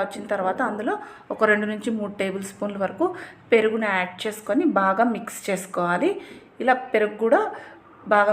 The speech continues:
మిక్స్ చేసుకున్న తర్వాత మూత పెట్టి మరొక రెండు నిమిషాల పాటు ఉడికించాలి. ఇలా ఈ పెరుగు కూడా బాగా ఉడికి ఇందులో నుంచి కూడా బయటకి ఆయిల్ తేలుతుందనమాట. ఇలా పైకి ఆయిల్ తేలినప్పుడు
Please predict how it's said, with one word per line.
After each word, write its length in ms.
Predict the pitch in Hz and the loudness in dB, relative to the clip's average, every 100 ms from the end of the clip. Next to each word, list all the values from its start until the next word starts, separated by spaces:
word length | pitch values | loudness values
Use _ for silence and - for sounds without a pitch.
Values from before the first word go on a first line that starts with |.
| 214 | 0
మిక్స్ 220 | 208 - 214 | -6 -4 -4
చేసుకున్న 340 | 208 - 202 196 | -4 -6 -6 -2
తర్వాత 300 | 190 190 294 285 | 0 2 6 6
మూత 180 | 214 208 220 | 4 2 0
పెట్టి 220 | 214 359 302 | 2 2 4
మరొక 260 | 208 208 214 | 4 4 2
రెండు 160 | 208 202 196 | 0 -2 -6
నిమిషాల 320 | 196 226 214 202 | -4 -2 0 0
పాటు 240 | 196 320 370 | -2 0 2
ఉడికించాలి. 640 | 226 208 208 196 185 185 339 - - - - - - - - _ 220 | 2 2 -6 -8 -6 -2 -4 -6 -18 -20 -20 -20 -20 -20 -20 _ 2
ఇలా 120 | 320 254 | 4 4
ఈ 20 | 226 | 2
పెరుగు 240 | 208 208 - | 2 2 2
కూడా 120 | 214 202 196 | 2 4 6
బాగా 240 | 190 202 202 | 4 2 0
ఉడికి 260 | 196 320 311 | -4 0 2
ఇందులో 240 | 220 220 214 | 2 0 -2
నుంచి 200 | 208 - 202 | -6 -8 -2
కూడా 160 | 202 370 - - - 208 | 2 2 0 -14 -4 4
బయటకి 360 | 208 214 214 320 208 | 4 4 4 6 8
ఆయిల్ 200 | 202 202 | 6 4
తేలుతుందనమాట. 600 | 196 185 - 202 190 180 269 226 | -2 -4 -6 -6 -4 0 2 4
ఇలా 140 | 190 190 196 | 2 4 4
పైకి 240 | 190 208 190 | 4 4 6
ఆయిల్ 180 | 190 196 | 4 2
తేలినప్పుడు 480 | 196 190 190 - | -4 -4 -4 0